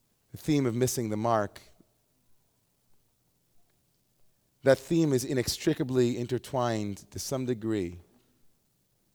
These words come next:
with the same mistake that we make vis-a-vis God. We imagine that sadness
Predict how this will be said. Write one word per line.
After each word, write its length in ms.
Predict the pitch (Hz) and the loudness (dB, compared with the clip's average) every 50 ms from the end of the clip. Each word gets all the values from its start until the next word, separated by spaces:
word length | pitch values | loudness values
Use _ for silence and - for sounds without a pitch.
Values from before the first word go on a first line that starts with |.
| _ - | _ -8
with 160 | 110 113 - | -6 -6 -4
the 80 | 135 | -4
same 320 | 123 - - 151 143 151 147 | -4 -2 -2 -2 -2 -2 -2
mistake 560 | 143 131 - - 107 92 80 - - - _ _ _ _ _ _ _ _ _ _ - | -4 -4 -4 -4 -4 -4 -6 -6 -12 -20 _ _ _ _ _ _ _ _ _ _ -8
that 120 | 104 107 | -6 -4
we 100 | 110 104 | -4 -2
make 300 | 101 107 107 110 - - | -2 -2 -4 -4 -6 -10
vis-a-vis 440 | - - 98 101 92 117 101 104 101 | -14 -10 -8 -8 -6 -6 -6 -6 -4
God. 300 | 87 95 85 82 82 - - _ _ _ _ _ _ _ _ _ _ _ _ _ _ _ _ _ _ _ _ _ _ _ _ _ _ _ _ _ _ _ _ _ _ - | -4 -6 -6 -6 -8 -12 -16 _ _ _ _ _ _ _ _ _ _ _ _ _ _ _ _ _ _ _ _ _ _ _ _ _ _ _ _ _ _ _ _ _ _ -6
We 120 | 117 117 | -2 -2
imagine 600 | 113 113 120 127 139 139 120 139 120 113 113 110 110 - _ _ _ _ _ - _ _ _ _ _ _ _ _ _ _ _ _ - | 0 0 2 2 2 2 0 -2 -4 -4 -6 -12 -16 -20 _ _ _ _ _ -20 _ _ _ _ _ _ _ _ _ _ _ _ -6
that 140 | 110 - | -6 -4
sadness 840 | - - - 156 135 139 135 135 127 113 110 - - - - - | -2 0 4 4 6 6 4 2 0 -4 -4 -4 -6 -8 -8 -10